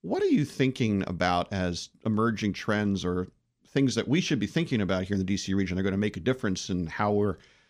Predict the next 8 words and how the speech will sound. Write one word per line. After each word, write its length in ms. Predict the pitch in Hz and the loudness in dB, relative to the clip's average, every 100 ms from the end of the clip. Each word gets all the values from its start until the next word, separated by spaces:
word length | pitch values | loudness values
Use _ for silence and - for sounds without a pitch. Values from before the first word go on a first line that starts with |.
| _ _ - | _ _ 0
able 200 | 117 110 | 2 2
to 80 | 95 | 0
succeed 420 | - - 123 110 | -4 -2 2 2
as 140 | 101 | 2
entrepreneurs 500 | 107 104 - 104 92 | 0 -2 -2 -2 0
or 60 | 82 | 0
business 340 | 95 98 92 | -2 -2 -6
people. 380 | - 62 - - | -8 -12 -14 -20